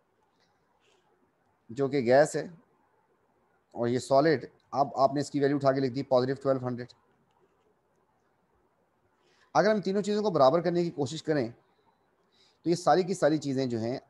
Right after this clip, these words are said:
आपस में एक जैसी होंगी। देखते हैं इसमें, इसमें और इसमें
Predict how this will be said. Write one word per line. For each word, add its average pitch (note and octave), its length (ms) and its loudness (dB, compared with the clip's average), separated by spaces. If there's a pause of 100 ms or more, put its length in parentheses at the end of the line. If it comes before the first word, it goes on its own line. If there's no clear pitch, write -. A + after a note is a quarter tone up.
(120)
आपस B2+ 320 -4
में A#2+ 160 -2
एक B2+ 220 -2
जैसी A#2+ 280 -6
होंगी। A#2+ 320 -6 (180)
देखते A#2+ 280 -6
हैं A#2+ 100 -10 (1200)
इसमें, F3 500 -4 (340)
इसमें D3 480 -4 (540)
और C3 200 2
इसमें C#3 320 -4